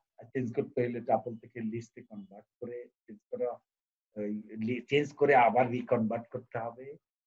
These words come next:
এ, সেই সাথে আমরা convert করে কিভাবে সেটাও বুঝে গেলাম, আর change করে কিভাবে সে লিস্টের মধ্যে সেটাও বুঝে গেলাম।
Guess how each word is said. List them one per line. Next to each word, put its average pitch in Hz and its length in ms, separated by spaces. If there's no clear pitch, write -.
এ, 185 60
সেই 262 200
সাথে 262 240
আমরা 180 220
convert 147 420
করে 131 200
কিভাবে 113 380
সেটাও 110 320
বুঝে 98 440
গেলাম, - 280
আর 123 440
change 156 260
করে 147 180
কিভাবে 139 360
সে 143 180
লিস্টের 123 400
মধ্যে 117 260
সেটাও 117 360
বুঝে 104 300
গেলাম। - 260